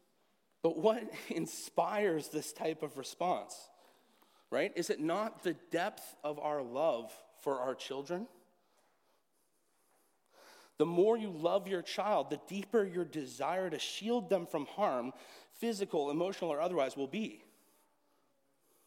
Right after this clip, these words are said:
Right? So this instinctive kindling of our wrath against these, uh, little perpetrators of injustice,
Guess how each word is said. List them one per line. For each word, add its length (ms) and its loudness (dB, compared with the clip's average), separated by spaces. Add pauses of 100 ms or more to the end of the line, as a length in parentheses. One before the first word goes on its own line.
(220)
Right? 220 -2 (400)
So 100 2
this 300 4 (320)
instinctive 720 0 (220)
kindling 540 2
of 180 0
our 220 2
wrath 500 0 (160)
against 560 -2 (400)
these, 580 -4 (760)
uh, 280 -2
little 280 2
perpetrators 920 -2
of 100 -2
injustice, 880 -4